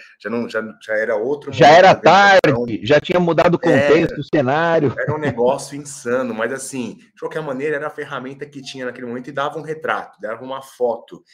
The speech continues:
Speaker 1: de como as pessoas estavam se sentindo pra, pra organização começar a trabalhar e pensar ali em encaixar, já até podemos dizer que já, mesmo que não com esse mindset, mas já encaixar ali,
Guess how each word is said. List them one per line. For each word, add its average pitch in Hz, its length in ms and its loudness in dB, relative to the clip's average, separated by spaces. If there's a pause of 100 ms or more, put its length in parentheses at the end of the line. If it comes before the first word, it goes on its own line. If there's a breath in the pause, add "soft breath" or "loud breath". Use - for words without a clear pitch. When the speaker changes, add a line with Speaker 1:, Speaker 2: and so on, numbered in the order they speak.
(160)
Speaker 1:
de - 80 -20
como 110 120 -16
as 110 80 -12
pessoas 110 280 -16
estavam 104 400 -16
se 110 120 -20
sentindo 120 460 -16
pra, 120 160 -14
pra 123 180 -8
organização 123 560 -10
começar 120 340 -14
a 117 40 -16
trabalhar 113 460 -6
e 113 80 -12
pensar 120 500 -8 (300 soft breath)
ali 110 280 -6
em 110 120 -8
encaixar, 113 580 -6 (260 soft breath)
já 185 220 -6
até 175 320 -4
podemos 131 400 -10
dizer 117 280 -10
que 120 100 -20
já, 110 260 -6 (260 soft breath)
mesmo 123 340 -8
que 123 120 -12
não 113 220 -8
com 120 80 -14
esse 117 160 -16
mindset, 113 560 -10
mas 107 180 -10
já 120 180 -8
encaixar 117 480 -10
ali, 110 320 -14